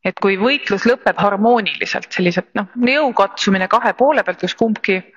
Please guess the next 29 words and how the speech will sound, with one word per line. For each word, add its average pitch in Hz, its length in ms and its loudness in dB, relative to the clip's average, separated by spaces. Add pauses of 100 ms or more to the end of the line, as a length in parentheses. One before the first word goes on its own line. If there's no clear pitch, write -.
(240)
just 185 220 0
otseselt 190 340 0
ei 165 60 -2
saa 170 160 -2
surma 226 400 2
ega, 165 140 -2 (320)
ega 175 160 -2 (100)
hullusti 202 400 0
vigastada, 202 640 -2 (580)
sihuke 202 160 0
tsiviliseeritud 220 800 0
jõukatsumine, 190 640 0 (560)
noh, 190 160 0
nagu 196 240 0
mingis 220 320 0
mõttes, 190 320 0
no, 185 80 0
nagu 185 160 -2
balansseerib 190 720 -2
seda 180 160 -2
ühiskonda 170 640 -2
ja, 160 240 0
ja 165 160 0
olemust, 175 480 -4
et - 160 -8
kus - 160 -4
me 185 160 2
oleme, 160 320 -4
et, - 80 -20